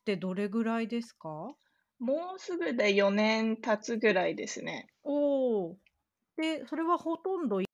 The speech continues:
Speaker 1: コールミュンヘンの会社で働き出してからって感じですか？
Speaker 2: あ、そうですね。こっちの今勤めているアウトスカウトトゥエンティフォーって会社からオファーをもらって、
Speaker 1: うん。うんうん。
Speaker 2: この前にアメリカに住んでたんですけど、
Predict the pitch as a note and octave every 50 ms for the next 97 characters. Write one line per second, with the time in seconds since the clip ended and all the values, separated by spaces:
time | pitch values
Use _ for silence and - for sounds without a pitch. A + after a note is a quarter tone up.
0 | - C#4 C#4+ C4 A3+ F#3 F3 F3 G3+ G#3 G#3 G#3 G3 G3 F#3 F3 F3 - - F#3
1 | F3+ - F3+ E3+ F3 D3+ F3+ - - F#3 F#3+ F#3+ F#3 - G3 F3+ F#3 F#3 F#3 -
2 | _ _ _ _ _ _ _ - E3+ D#3 - - - - C#4 D4 C4+ D#4 F4+ D#4+
3 | A#3+ B3 B3 A#3 G#3+ A3 A3 A3 A3+ A3 - C4+ B3+ B3+ - - - D4 C#4+ D4+
4 | D4 C#4+ C#4+ C#4+ C#4+ C#4+ C#4+ - C#4 C#4+ C4 B3 A3+ G3+ - - - _ _ -
5 | - - - A#3 A3+ G#3+ G#3 G#3 - G3+ F#3+ F#3+ G3 G3+ A#3+ B3 B3 B3 A#3+ -
6 | - G3+ G#3+ A3 - B3 A#3 B3+ A#3+ G#3+ G#3+ G#3+ G#3 G#3+ - G#3 G3+ G3 G3 F#3+
7 | - - G3+ F#3+ F#3+ - G3 - - F#3+ F#3 F#3+ - G#3 - - F#3 F#3+ G3 -
8 | G#3+ G#3+ G3+ G#3 - - C4 C#4+ D#4 C4+ - - A#3 - - G3 F#3 E3+ E3+ E3+
9 | F3 E3 C#4 B3 A3 A3+ A#3 G#3+ F#3+ F#3+ B3+ A#3+ G3 A#3 - - _ _ _ _
10 | - C#4 B3+ C4 C4 C#4 D4 C#4 B3+ A3 G3 F#3 F3+ F#3+ G3+ A3 A3+ A3+ - A3+
11 | A3 G#3+ A3 - B3+ A3 F#3+ F3 - - - - - - - - - G3 F#3+ G#3
12 | F#3+ F3+ - -